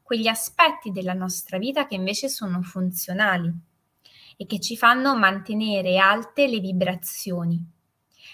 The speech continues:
Perché se noi ci concentriamo e ci chiudiamo a guardare solo gli aspetti che vanno male, magari rimuginando su delle situazioni della nostra vita, degli episodi, delle conversazioni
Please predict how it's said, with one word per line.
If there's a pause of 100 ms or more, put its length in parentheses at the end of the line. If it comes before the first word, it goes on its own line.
Perché
se
noi
ci
concentriamo
e
ci
chiudiamo (500)
a
guardare
solo
gli
aspetti
che
vanno
male, (240)
magari
rimuginando (380)
su
delle
situazioni
della
nostra
vita,
degli
episodi,
delle
conversazioni